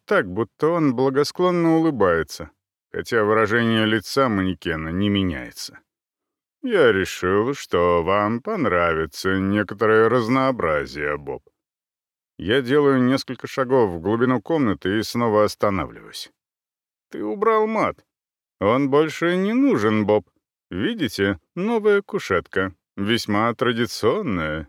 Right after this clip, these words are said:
не правда ли?» Хм. Зигфрид начинает улещать меня. «Почему бы вам не лечь на неё? Попробуйте, как она вам?» Хм.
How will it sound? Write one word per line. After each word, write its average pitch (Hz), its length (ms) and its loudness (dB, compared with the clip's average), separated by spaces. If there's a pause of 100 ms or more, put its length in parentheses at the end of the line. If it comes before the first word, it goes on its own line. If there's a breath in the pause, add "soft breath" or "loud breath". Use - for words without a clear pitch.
не 98 240 -2
правда 82 420 -6
ли?» 69 200 -10 (800)
Хм. 76 480 -8 (800)
Зигфрид 151 480 -6
начинает 131 560 0
улещать 120 640 -4
меня. 73 360 -10 (560)
«Почему 113 540 0
бы 262 180 -4
вам 247 340 2
не 269 120 4
лечь 254 360 2
на 95 140 2
неё? 78 400 -2 (320)
Попробуйте, 95 920 -2
как 247 300 -4
она 90 260 0
вам?» 87 340 0 (600)
Хм. 67 720 -12